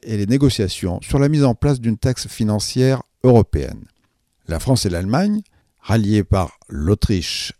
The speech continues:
la Belgique, la Grèce, la Finlande, l'Espagne, le Portugal et l'Italie, ont annoncé que, sans soutien des institutions européennes, elles chercheraient à mettre en place la taxe à travers d'une coopération renforcée entre eux.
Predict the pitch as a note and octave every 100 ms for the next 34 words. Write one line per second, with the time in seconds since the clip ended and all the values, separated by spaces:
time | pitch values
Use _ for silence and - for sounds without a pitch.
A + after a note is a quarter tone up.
0 | - B1 C2 G#2+ G2+ F#2+ F#2+ D#2+ - A1+
1 | C#2+ D2 F2 A2 F2+ - C2+ G2+ G#2+ F2
2 | B1+ F#2+ A2 - A#2 F2 D2 F#2 - F2+
3 | - F#2 D2 C#2 D3+ - E2+ C2+ F#2+ -
4 | - - - _ - A2+ F3+ E3+ C#3 -
5 | - C#2+ - - C3+ F2 - _ _ -
6 | - F#3 - F3 C#3 A2+ G2+ G2 F2 D#2+
7 | F#2+ G2+ C#3 D3 E2+ D2 F2 A#2 - _
8 | - _ - G#2 - C#3+ D3 C3+ A#2+ A#2+
9 | - C3 - E2 D2+ - E2+ - A#2 C#3
10 | - - A2 F#2+ F#2+ A2 G#2 F#2+ F#2+ -
11 | D3+ C3 B2 G2 F#2 - E2 A1 - C#3
12 | B2 G#2 - E3+ - - A#3+ - -